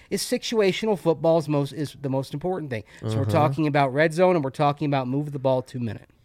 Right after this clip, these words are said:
Speaker 2: That's right.
Speaker 1: So,
Speaker 2: That's right.
Speaker 1: and
Speaker 2: And execution
Speaker 1: Yeah.
Speaker 2: on third down.
Speaker 1: Yeah. And that's, I mean, and if they are, look, if they're tied on all counts, in my opinion, you play Drew Lock.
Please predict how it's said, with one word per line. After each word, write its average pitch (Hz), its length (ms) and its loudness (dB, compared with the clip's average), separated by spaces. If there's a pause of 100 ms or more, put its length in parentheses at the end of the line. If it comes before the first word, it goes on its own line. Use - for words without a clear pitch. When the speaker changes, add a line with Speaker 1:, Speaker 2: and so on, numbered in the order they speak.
(120)
Speaker 2:
That's 113 200 0
right. 110 180 0 (320)
Speaker 1:
So, - 120 -8
Speaker 2:
That's 110 140 -4
right. - 120 -10 (800)
Speaker 1:
and 135 380 0
Speaker 2:
And 247 160 0
execution 202 560 2
Speaker 1:
Yeah. 185 60 2
Speaker 2:
on 175 60 0
third 170 220 -6
down. 107 260 -2
Speaker 1:
Yeah. 214 240 0 (1400)
And 151 140 0
that's, 175 320 2
I 147 100 -4
mean, 143 300 0
and 143 220 -4
if 156 200 -8
they 175 200 4
are, 175 140 0
look, 139 280 -6 (580)
if - 200 -6
they're 208 200 4
tied 185 440 2
on 170 100 2
all 156 160 2
counts, 151 540 -6 (720)
in 127 100 -4
my 135 200 0
opinion, 160 420 -2
you 131 80 -4
play 131 220 -4
Drew 127 260 -8
Lock. 123 300 -6